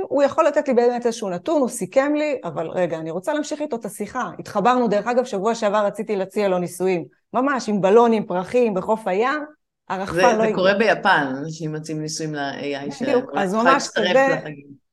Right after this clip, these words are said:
Speaker 1: אבל ויתרתי. לא, החלטתי בסוף לא.
Speaker 2: <laughs> לעת עתה.
Speaker 1: לעת עתה לא. עכשיו, ואז ביקשתי ממנו שייתן, ירשום לי בעצם, אני גם מבקשת ממנו מאוד יפה, פליז, אני מבקשת ממנו מאוד יפה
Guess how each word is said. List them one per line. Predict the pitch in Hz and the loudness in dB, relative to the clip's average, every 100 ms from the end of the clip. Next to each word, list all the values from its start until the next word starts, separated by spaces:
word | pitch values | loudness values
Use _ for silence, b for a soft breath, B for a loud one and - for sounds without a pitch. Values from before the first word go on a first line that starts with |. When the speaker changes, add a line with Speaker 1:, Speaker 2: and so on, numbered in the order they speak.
| - | -10
Speaker 1:
אבל | 208 226 | -4 -2
ויתרתי. | 277 - 190 175 165 - - - | -2 2 4 4 -2 -10 -16 -10
לא, | 190 - - | -8 -8 -8
החלטתי | - - 226 226 | -6 -2 0 4
בסוף | 196 196 185 180 | 2 2 -4 -4
לא. | 165 | -6
Speaker 2:
<laughs> | - | 2
לעת | 214 214 | 2 4
עתה. | 220 220 190 - - B B - | 2 4 4 2 -10 B B 2
Speaker 1:
לעת | 262 269 240 | 4 4 2
עתה | 214 226 | 2 2
לא. | 190 - - - - 370 370 _ _ _ _ _ 220 | 2 -2 -6 -14 -10 -10 -10 _ _ _ _ _ -10
עכשיו, | 180 214 185 190 | 0 2 2 0
ואז | 190 339 370 349 | 2 2 2 0
ביקשתי | - 359 359 | 0 -2 0
ממנו | 339 220 | -2 -2
שייתן, | 190 190 247 254 | -2 0 0 0
ירשום | 202 185 - 247 311 | -4 -4 0 0 2
לי | 262 | 0
בעצם, | 175 185 180 | 2 2 0
אני | 202 | -4
גם | 180 | -4
מבקשת | 175 175 277 | -4 -2 -2
ממנו | 277 202 | -2 0
מאוד | 180 190 | 0 0
יפה, | 175 208 | -2 -2
פליז, | 190 202 180 214 233 226 214 190 180 165 | -4 -2 0 2 2 2 4 2 0 -4
אני | 170 180 175 175 175 - 190 _ _ - | -6 -6 -6 -8 -10 -14 -20 _ _ -14
מבקשת | 165 262 262 | -6 -4 -2
ממנו | 202 | 0
מאוד | 202 | 0
יפה | 185 165 | 0 -2